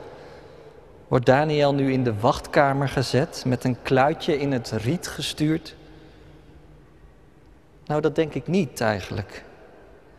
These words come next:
Want Daniel heeft al heel veel gezien. En wij hebben het dankzij hem ook mee kunnen lezen en mee kunnen maken en mee kunnen horen. En blijkbaar is dat wat gezegd is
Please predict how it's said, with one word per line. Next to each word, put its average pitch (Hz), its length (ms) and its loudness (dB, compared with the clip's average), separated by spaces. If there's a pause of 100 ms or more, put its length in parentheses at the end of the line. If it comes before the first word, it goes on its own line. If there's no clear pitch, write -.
(400)
Want 147 220 0
Daniel 190 500 4
heeft 180 260 0
al 165 100 2
heel 175 220 2
veel 190 340 4
gezien. 175 680 -2 (1080)
En 139 180 2
wij 170 200 8
hebben 170 280 2
het 160 260 -2
dankzij 156 540 4
hem 180 520 0
ook 160 320 2
mee 165 380 4
kunnen 156 320 0
lezen 123 440 2
en 139 280 -2
mee 175 240 2
kunnen 156 360 0
maken 113 400 0
en 131 260 0
mee 160 200 6
kunnen 147 300 -2
horen. 110 440 0 (1700)
En 143 180 0
blijkbaar 160 520 4
is 135 220 -2
dat 208 300 2
wat 160 240 2
gezegd - 600 -2
is 113 500 -2